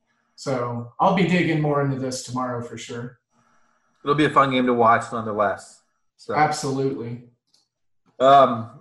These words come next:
Speaker 2: all right, third game on our slate, I've got Oklahoma City at my Chicago Bulls. Hey, I went to my first Bulls game. Um,
Speaker 1: Oh, yeah. How'd that go?
Speaker 2: okay. It was fantastic. I got sixth row center court.
Speaker 1: Oh, man.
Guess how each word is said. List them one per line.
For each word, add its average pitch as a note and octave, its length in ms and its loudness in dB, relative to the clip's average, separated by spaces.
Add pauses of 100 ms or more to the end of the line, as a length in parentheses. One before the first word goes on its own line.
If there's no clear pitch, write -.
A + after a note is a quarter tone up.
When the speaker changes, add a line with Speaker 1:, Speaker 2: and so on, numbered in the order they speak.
(140)
Speaker 2:
all D3+ 80 8
right, D3+ 420 4
third D#3+ 220 4
game D#3+ 160 4
on D3 60 6
our C#3 100 4
slate, D3 420 2
I've C#3 200 2
got C#3 260 4
Oklahoma C#3 800 -2
City D3 680 -4 (260)
at B2+ 420 4
my B2+ 240 4
Chicago B2+ 580 0
Bulls. B2+ 580 4 (160)
Hey, F#3+ 300 4
I C#3+ 120 4
went G3+ 160 2
to G3 40 -6
my F#3+ 120 4
first F#3+ 300 2
Bulls F3+ 240 0
game. B2 460 2
Um, B2 380 6
Speaker 1:
Oh, G3 260 4
yeah. G#3+ 280 4
How'd F3 180 2
that G#3 180 4
go? D#3 240 0
Speaker 2:
okay. A#2 260 -6 (120)
It C#3+ 60 4
was D#3 160 4
fantastic. D#3+ 680 2
I A#2+ 40 4
got B2+ 220 2
sixth - 460 -6
row D3+ 240 4
center C3+ 380 0
court. G#2 440 0 (360)
Speaker 1:
Oh, F3+ 220 -6
man. B2+ 500 -8